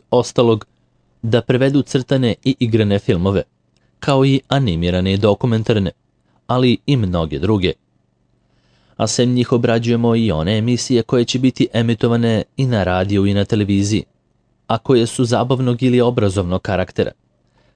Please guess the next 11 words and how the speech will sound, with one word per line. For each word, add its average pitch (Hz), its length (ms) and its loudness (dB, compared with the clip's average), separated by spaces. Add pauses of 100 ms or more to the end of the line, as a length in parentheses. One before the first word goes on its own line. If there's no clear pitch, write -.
kao 131 380 2 (100)
i 135 180 -4
informativne 123 800 0
i 110 40 0
dečije, 92 360 0 (540)
ali 117 340 0
i 110 120 0
sve 117 340 -2
ostale 120 400 0
vrste 95 320 -2
emisija. 101 460 -2